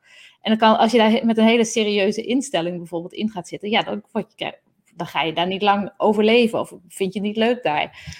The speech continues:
Maar als je daar gewoon met humor om-, omgaat, en mijn schoonmoeder kan het gelukkig ook heel erg goed. Wij, ik probeer haar, ze begrijpt ondertussen zelfs mijn grappen af en toe. <laughs> Dus dat is, eh, dat is ook wel een verbinder als je, als je gewoon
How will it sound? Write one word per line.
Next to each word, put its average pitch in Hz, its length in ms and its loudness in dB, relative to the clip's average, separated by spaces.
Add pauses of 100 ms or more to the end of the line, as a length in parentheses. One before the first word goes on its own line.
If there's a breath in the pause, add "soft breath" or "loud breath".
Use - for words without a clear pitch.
(340 loud breath)
Maar 202 360 0
als - 140 -2
je 240 80 0
daar 202 200 4
gewoon 214 160 2
met 196 160 -2
humor 220 480 4
om-, 214 320 0
omgaat, 190 600 -2
en 190 140 -6
mijn 180 120 -4
schoonmoeder 180 560 -2
kan 180 180 -2
het 175 180 -8
gelukkig 196 380 -6
ook 233 160 2
heel 220 220 6
erg 160 180 2
goed. - 400 -4 (520 loud breath)
Wij, 180 400 0 (180)
ik 180 160 -8
probeer 170 260 0
haar, 156 280 0
ze - 240 -8
begrijpt 170 380 -2
ondertussen 190 440 -6
zelfs 180 240 2
mijn 185 140 -4
grappen 269 540 0
af 185 180 -2
en 185 80 -12
toe. 165 200 -2 (100)
<laughs> - 560 -2 (400 loud breath)
Dus 247 200 -2
dat 233 200 2
is, 233 220 2
eh, 208 440 4 (180)
dat 214 140 -6
is 233 160 -2
ook 247 100 -2
wel 269 140 2
een 226 80 0
verbinder 196 680 2
als - 220 -12
je, 165 360 -4 (240)
als 185 160 -14
je 190 100 -16
gewoon 175 460 -6